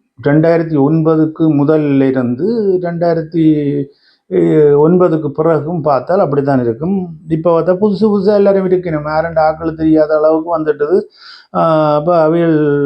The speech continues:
எல்லாரும் என்ன செய்யணும் என்றால் ஒரு ஒரு கட்சிக்கு பின்னால போய், ஐக்கிய தேசிய கட்சிக்கு பின்னால போனவையும் ஸ்ரீலங்கா சுதந்திர கட்சிக்கு பின்னால போனவையும் அப்படித்தான் போய் இந்த போ-, இந்த வாக்கெடுப்புகள் என்ன மாதிரி என்று சொன்னால்,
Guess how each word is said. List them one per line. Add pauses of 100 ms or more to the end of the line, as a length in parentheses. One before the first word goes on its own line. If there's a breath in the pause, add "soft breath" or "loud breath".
(560)
எல்லாரும்
என்ன
செய்யணும்
என்றால்
ஒரு
ஒரு
கட்சிக்கு
பின்னால
போய், (180)
ஐக்கிய
தேசிய
கட்சிக்கு
பின்னால
போனவையும் (400)
ஸ்ரீலங்கா
சுதந்திர
கட்சிக்கு
பின்னால
போனவையும்
அப்படித்தான்
போய் (340 loud breath)
இந்த
போ-, (1160)
இந்த
வாக்கெடுப்புகள்
என்ன
மாதிரி
என்று
சொன்னால்,